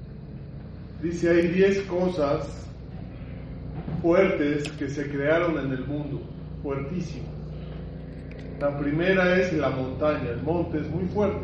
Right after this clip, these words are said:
¿sí o no? Dice la Gemara, "¿Qué puede contra la montaña? ¿Qué es más fuerte que la montaña?". Todas las máquinas esas de CAT,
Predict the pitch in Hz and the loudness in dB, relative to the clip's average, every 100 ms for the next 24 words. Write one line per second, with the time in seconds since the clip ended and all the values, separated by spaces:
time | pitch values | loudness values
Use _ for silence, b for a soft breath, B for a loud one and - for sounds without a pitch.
0 | - 151 143 131 - - - - - - | -4 -4 -4 -4 -4 -6 -6 -6 -6 -6
1 | - - - 156 175 156 139 139 143 156 | -6 -4 -2 0 2 2 2 0 4 4
2 | - 202 185 185 185 180 127 131 135 127 | 4 2 2 4 4 4 2 0 0 0
3 | 131 127 127 139 151 170 175 175 175 160 | -2 -4 -2 -2 0 -2 -2 -2 0 0
4 | 151 151 151 135 127 127 127 127 131 147 | 2 2 0 -2 -2 -2 -2 -2 -2 -2
5 | - - 135 135 - - - 170 170 156 | -4 -4 -4 -4 -6 -6 -6 -2 2 2
6 | 160 160 151 139 135 135 156 156 131 123 | 2 0 0 0 0 0 -2 -2 -2 -4
7 | - 156 | 0 2